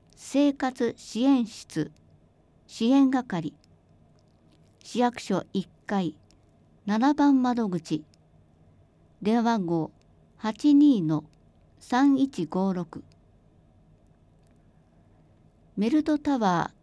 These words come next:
二十一、排ガス、煙突測定結果。大沖親類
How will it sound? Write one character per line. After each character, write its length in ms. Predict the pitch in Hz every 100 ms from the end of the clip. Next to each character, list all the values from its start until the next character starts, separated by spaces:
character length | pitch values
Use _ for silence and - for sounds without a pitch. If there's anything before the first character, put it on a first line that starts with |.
| -
二 180 | 247 277
十 320 | 254 196 - -
一、 360 | 160 - 175 - _ _ _ _ _ _ _ _ _ _ _ _ _
排 300 | 214 262 254
ガ 160 | 247
ス、 340 | 226 220 214 - _ _ _ _ _ _ _ _ _
煙 280 | 214 277 277 -
突 380 | 254 254 226 -
測 400 | - - 202 -
定 260 | - 277 262
結 260 | - 220 _
果。 180 | - - _ _ _ _ _ _ _ _ _ _ _ _ _ _ _ _ _ _ _ _ _ _ _ -
大 320 | 233 285 277 _
沖 180 | 254 -
親 380 | - 262 220 165
類 260 | 165 147